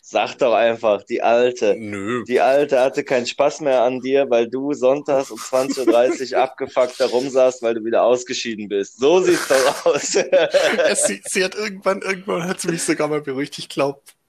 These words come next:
Speaker 2: wo war's? Nach, nach Australien bin ich nämlich rausgekommen aus, aus dem Büro und, und hab gesagt, „Jetzt, jetzt ist soweit, ich verkauf alles, leck mich am Arsch, alles weg.“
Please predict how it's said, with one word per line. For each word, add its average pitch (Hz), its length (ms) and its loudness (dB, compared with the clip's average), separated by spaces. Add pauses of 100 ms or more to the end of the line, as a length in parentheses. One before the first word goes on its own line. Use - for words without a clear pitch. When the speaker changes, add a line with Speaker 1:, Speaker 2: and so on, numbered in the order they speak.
(200)
Speaker 2:
wo 147 260 -12
war's? 151 360 0
Nach, 143 400 -4
nach 151 240 -2
Australien 170 880 -2 (400)
bin - 100 -12
ich 160 140 -8
nämlich 147 260 -6
rausgekommen 165 480 2
aus, 139 240 -4
aus 135 200 -8
dem 127 160 -12
Büro 147 340 -6
und, 131 240 -10
und 139 160 -8
hab 127 140 -4
gesagt, - 260 -10
„Jetzt, - 280 -6
jetzt 147 200 -2
ist - 120 -4
soweit, 101 220 -2
ich 104 80 -8
verkauf 113 380 0
alles, 98 320 -6
leck 104 180 -10
mich 98 140 -12
am 92 80 -10
Arsch, 98 220 -6
alles 110 340 -6
weg.“ 101 180 -6